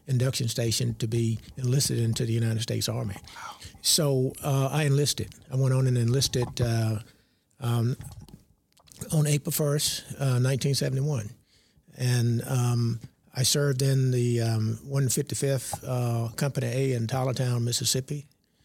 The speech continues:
Speaker 1: Uh, that was my, uh, my first assignment. And I served there, uh, as an enlisted person for, uh, six years, made staff sergeant. And, uh, I decided that I liked it and wanted to stay in.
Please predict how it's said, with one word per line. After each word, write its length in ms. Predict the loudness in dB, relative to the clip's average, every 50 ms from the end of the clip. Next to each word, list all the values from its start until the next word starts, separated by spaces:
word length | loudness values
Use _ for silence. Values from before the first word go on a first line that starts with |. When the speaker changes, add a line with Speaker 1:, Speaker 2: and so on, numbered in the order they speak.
| _ _ _ _ _ _ -4
Speaker 1:
Uh, 240 | 0 0 2 2
that 160 | 2 0 0 0
was 200 | 0 -2 0 0
my, 340 | 0 0 0 2 2 0 0
uh, 140 | 0 -2 -2
my 160 | -2 -2 -2
first 280 | 0 0 -2 -2 -2
assignment. 480 | -2 -2 -2 -2 -2 -2 -2 -4 -4 -6 -10 -16 -16 -20 -20 -20 -20 -20 _ -20 _ _ _ -8
And 260 | -2 0 2 2 2 2
I 40 | 2
served 320 | 2 2 2 2 2 2
there, 400 | 2 2 2 2 2 2 0 -2 -4 -6 -6
uh, 160 | -4 -2 0 0
as 200 | 2 0 2 2
an 60 | 2
enlisted 440 | 2 2 2 0 0 -2 -4 -4 -2
person 360 | -2 0 0 0 0 0 -2
for, 360 | 0 0 -2 0 0 0 0
uh, 180 | 0 0 -2 -4 -6 -8 -14 -20 -20 _ _ _ _
six 240 | -4 -2 0 2 2
years, 500 | 2 2 2 2 2 0 -2 -4 -4 -2
made 180 | -2 0 0
staff 280 | 0 0 0 0 2 2
sergeant. 420 | 0 0 0 0 -2 -2 -4 -6 -8 -14 -20 -20 -20 _ -20 _ _ _ _
And, 400 | -4 -2 0 2 2 2 2 2
uh, 300 | 2 2 0 0 -2 -2 -4
I 100 | -4 -4
decided 500 | -4 -2 -2 -2 0 0 0 -2 -2 -2
that 260 | -4 -4 -4 -6 -6
I 60 | -4 -2
liked 320 | -2 -2 -2 -4 -2 -4
it 100 | -2 -2
and 80 | 0 0
wanted 200 | 0 0 -2 -2
to 40 |
stay 380 | -4 -4 -2 0 2 2 2 2
in. 240 | 2 4 2 2